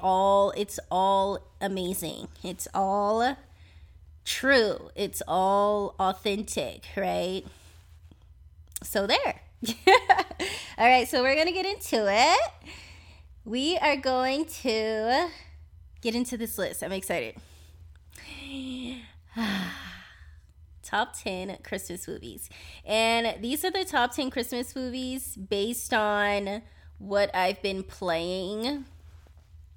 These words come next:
this year, right? Um, I can't remember, like, overall, overall, but ever since the beginning of November, I would say, I've been heavy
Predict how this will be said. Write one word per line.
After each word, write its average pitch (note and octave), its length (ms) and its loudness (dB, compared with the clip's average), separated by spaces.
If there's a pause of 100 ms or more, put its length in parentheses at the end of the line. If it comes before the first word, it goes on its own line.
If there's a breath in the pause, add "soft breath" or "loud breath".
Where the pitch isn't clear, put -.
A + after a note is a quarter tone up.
(160)
this G#3 340 2
year, F#3+ 400 -2 (280)
right? F#3 360 0 (760 soft breath)
Um, F#3 400 2
I F#3 80 -4
can't A3+ 180 2
remember, A3+ 320 0
like, G3 240 0
overall, F#3+ 540 0
overall, G3 420 0
but F3+ 400 0
ever G3 300 -4
since F3+ 500 -4
the F#3 140 -6
beginning F3+ 460 -4
of - 140 -8
November, E3+ 880 -4
I - 160 -4
would C#4 160 -8
say, C#4 380 -2
I've F3 300 -4
been F#3+ 280 -2
heavy G3+ 640 -4